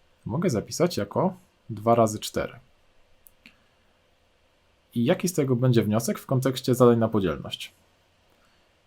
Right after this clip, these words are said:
Jeżeli ósemkę mogę zapisać jako dwa razy cztery, to to oznacza, że osiem dzieli się na dwa i dzieli się na cztery.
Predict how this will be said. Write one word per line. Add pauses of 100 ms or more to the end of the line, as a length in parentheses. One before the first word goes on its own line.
(120)
Jeżeli
ósemkę (140)
mogę
zapisać
jako
dwa
razy
cztery, (1000)
to
to
oznacza, (760)
że
osiem (240)
dzieli
się
na
dwa (1200)
i
dzieli
się
na
cztery.